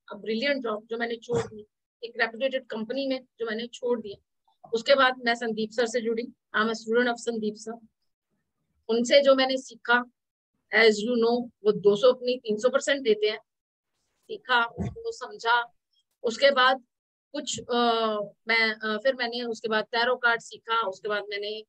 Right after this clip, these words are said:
अ, अपना न्यूमरोलॉजी के साथ साथ मैंने अपने signature analyst सीखा। मैं watch क्रिस-, अ, analyst भी हूँ।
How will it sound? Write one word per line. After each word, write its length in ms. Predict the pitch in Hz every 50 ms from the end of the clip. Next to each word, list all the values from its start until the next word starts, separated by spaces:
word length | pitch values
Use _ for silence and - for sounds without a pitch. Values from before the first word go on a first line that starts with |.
| _ _ _ - - - - _ _ _ -
अ, 60 | 208 202 202 196 190
अपना 800 | 190 202 - - 190 185 _ 208 208 202 190 190 185 180 180 175 - _ - _ _ _ _ 208
न्यूमरोलॉजी 440 | 220 226 240 240 247 240 226 226 -
के 100 | - 240
साथ 180 | 240 254 226
साथ 160 | 226 - 240 226 220
मैंने 160 | 226 214 214
अपने 260 | 214 208 - - 214 208
signature 500 | - 269 214 233 254 247 247 - - - 220
analyst 400 | 220 233 233 240 247 240 233 -
सीखा। 340 | 233 214 - - 226 214 214 214 _
मैं 80 | 185 190
watch 460 | 196 208 220 240 247 - - - - _ _
क्रिस-, 280 | 233 233 226 - -
अ, 60 | 220 220 214 208 208 202 202 202 196 190 180 185
analyst 480 | 226 226 233 226 226 226 226 - - -
भी 120 | 240 233
हूँ। 220 | 208 214 208 208